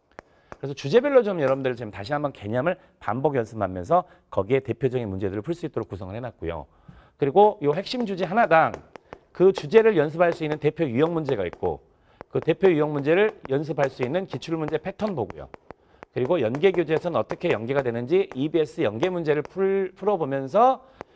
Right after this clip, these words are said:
그리고 워크북 교재가 따로 제공이 돼가지고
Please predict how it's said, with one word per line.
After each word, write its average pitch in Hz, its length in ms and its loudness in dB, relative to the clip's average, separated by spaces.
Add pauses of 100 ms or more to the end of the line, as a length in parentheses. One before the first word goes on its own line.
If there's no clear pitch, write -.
그리고 185 480 4
워크북 190 460 4
교재가 180 380 4
따로 214 260 4
제공이 151 400 -2
돼가지고 113 500 0